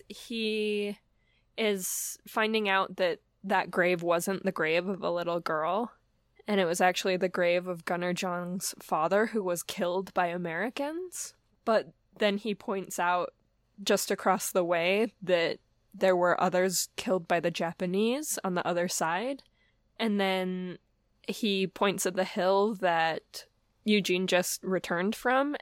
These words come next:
and he says, "Oh, and that's where the slaves', uh, bodies were dumped." And it's emotional because I think, well, it's emotional, obviously, but it's more meaningful, I think, because Eugene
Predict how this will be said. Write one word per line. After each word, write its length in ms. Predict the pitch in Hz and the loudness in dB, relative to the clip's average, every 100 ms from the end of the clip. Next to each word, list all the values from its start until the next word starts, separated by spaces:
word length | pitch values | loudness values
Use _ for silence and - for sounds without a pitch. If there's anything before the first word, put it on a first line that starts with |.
| - | -6
and 280 | 180 175 170 | -4 -4 -8
he 680 | - 190 180 175 170 165 - | -8 -6 -4 -4 -4 -4 -6
says, 680 | - - 175 165 156 160 - - | -6 2 2 2 0 -4 -6 0
"Oh, 180 | 202 185 | 2 2
and 120 | 170 | 2
that's 280 | 170 - - | 0 0 -2
where 380 | 170 165 160 - _ | 0 -2 -6 -12 _
the 80 | - | -6
slaves', 840 | - - 180 170 277 302 - - - - | -4 -2 0 2 0 -2 -4 -4 -6 -8
uh, 260 | 202 185 175 | -4 -2 0
bodies 600 | 165 185 202 277 269 - | 2 2 2 -2 -4 -6
were 120 | - 226 | -4 0
dumped." 520 | 254 269 294 - - _ _ - | 0 -2 -6 -14 -20 _ _ 2
And 200 | 220 214 | 4 6
it's 220 | 233 - | 4 4
emotional 540 | 269 254 320 392 349 302 | 4 4 2 -2 0 0
because 600 | 262 - 226 214 202 - | 0 2 4 6 4 2
I 160 | 202 - - | -2 -2 -2
think, 440 | 254 262 - - - _ _ | 0 0 -6 -12 -16 _ _
well, 160 | 247 247 | 2 4
it's 220 | 240 208 | 4 0
emotional, 600 | 226 220 208 185 170 156 175 | 0 0 -2 -6 -6 -6 -6
obviously, 520 | 170 - - - - | -6 -8 -14 -12 -6
but 200 | 208 - | -2 0
it's 400 | 214 - - - 202 - _ 208 | -2 -4 -10 -12 -18 -20 _ -8
more 240 | 220 277 | -4 -4
meaningful, 580 | 233 190 196 208 220 226 | -4 -4 -4 -6 -4 -4
I 120 | 214 | -4
think, 280 | 220 214 - | -6 -10 -8
because 480 | 202 208 196 190 - _ _ _ _ _ | -8 -4 -4 -6 -14 _ _ _ _ _
Eugene 840 | 214 226 190 233 226 226 226 226 | -4 -4 -2 -2 -2 -2 -4 -6